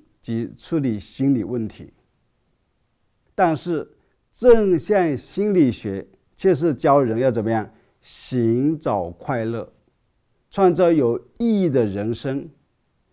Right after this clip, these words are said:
以科学方法去解释人们追求快乐的心理和行为。沙利文博士认为啊，说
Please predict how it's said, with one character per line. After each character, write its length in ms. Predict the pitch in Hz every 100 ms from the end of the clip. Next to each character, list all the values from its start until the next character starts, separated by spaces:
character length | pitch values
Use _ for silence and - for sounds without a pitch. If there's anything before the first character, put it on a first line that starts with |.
| _ _ _ _ _ -
以 240 | 160 147
科 500 | 117 - 214 220 226
学 320 | 147 156 139
方 560 | 123 - 196 196 202 214
法 400 | - 98 - _ _ _ _ _ _ _ _ _ _ -
去 240 | - 214
解 300 | 160 151 120
释 340 | 110 147 139 123
人 160 | 120
们 240 | 120 123 113
追 160 | 147
求 220 | 139 123
快 320 | 104 - 170 147
乐 140 | 139
的 120 | 113
心 540 | 101 - - 156 160 139
理 220 | 107 - _ _
和 180 | - 113
行 300 | - 104 101
为。 200 | 87 - _ _ _ _ _ _ _ _ _ _ _ _ _ _ _ _ _
沙 220 | - 185 202
利 160 | 220
文 180 | 190 175
博 160 | 143 143
士 220 | 165 151
认 160 | 165 127
为 140 | 101
啊， 220 | 87 82
说 400 | - 151 147 151